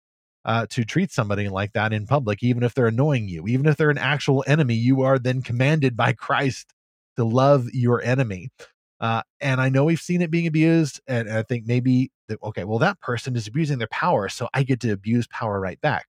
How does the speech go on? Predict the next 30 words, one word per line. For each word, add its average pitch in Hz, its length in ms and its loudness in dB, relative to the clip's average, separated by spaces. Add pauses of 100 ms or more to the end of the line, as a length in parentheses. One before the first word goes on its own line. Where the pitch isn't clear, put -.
(140)
Well, 117 100 -12
that's 131 280 -6
a 143 60 -6
cycle 113 520 -6
of 107 140 -10
power 160 360 0
abuse, 92 600 -6 (480)
and 110 120 -2
that's 120 240 -2
not 123 280 -2
something 120 320 -2
that 113 100 -10
Christians 120 400 -6
ought 113 160 -2
to 120 80 -14
be 107 100 -4
doing. 101 420 -4 (420)
Uh, 98 40 -2
our 107 200 0
response 131 540 -2
ought 139 220 -2
to 143 80 -4
be 120 140 0
born 120 460 0
not 123 280 0
from 107 500 -4
power 110 680 2 (300)
or 104 300 -4
my 117 140 -2
freedom, 117 600 0